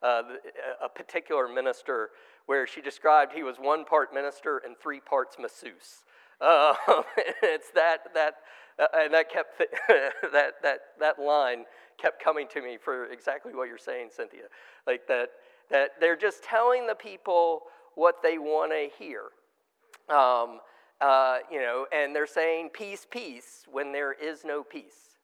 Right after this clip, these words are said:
Um, and again, we, we encounter these, these prophets, uh, again and again in the book of, of Jeremiah.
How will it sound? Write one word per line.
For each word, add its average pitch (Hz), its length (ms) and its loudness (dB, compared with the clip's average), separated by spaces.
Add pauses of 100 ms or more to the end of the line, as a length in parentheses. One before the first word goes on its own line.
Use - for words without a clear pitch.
Um, 107 340 -8
and 127 100 -8
again, 147 240 -2 (460)
we, 147 160 -4
we 165 220 -8
encounter 180 680 -4
these, 135 420 -18
these 135 180 -18
prophets, - 760 -4 (400)
uh, 123 320 2
again 156 680 -4
and 123 120 -10
again 127 580 -6 (380)
in 127 160 -6
the 123 80 -8
book 120 380 -6 (280)
of, 120 300 -8 (240)
of 120 180 -8
Jeremiah. 120 600 -4